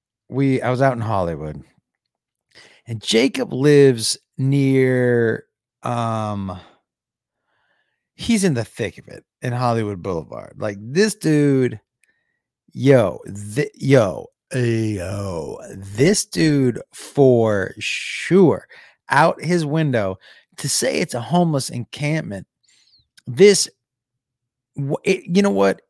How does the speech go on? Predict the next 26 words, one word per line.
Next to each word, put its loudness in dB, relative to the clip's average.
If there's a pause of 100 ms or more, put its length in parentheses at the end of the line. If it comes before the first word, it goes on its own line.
(360)
A -2
couple 2
of 2
those 4
places -2
look 2
as 0
good 2
or 2
better 4
than 0
places 0
that -4
they 0
live 0
on -2 (200)
in -2
The 2
Walking 0
Dead. -10 (960)
Do -2
you 6
know 4
what 4
I 2
mean? -2